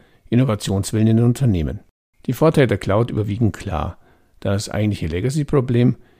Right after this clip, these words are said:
insbesondere der shareholder-fokussierten Unternehmen,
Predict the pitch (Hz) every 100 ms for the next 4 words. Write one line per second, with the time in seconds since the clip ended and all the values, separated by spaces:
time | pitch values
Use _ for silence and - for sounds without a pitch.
0 | _ - 139 - 135 - 113 110 98 95
1 | 110 123 135 123 113 117 110 104 117 110
2 | 110 104 - 85 87 113 156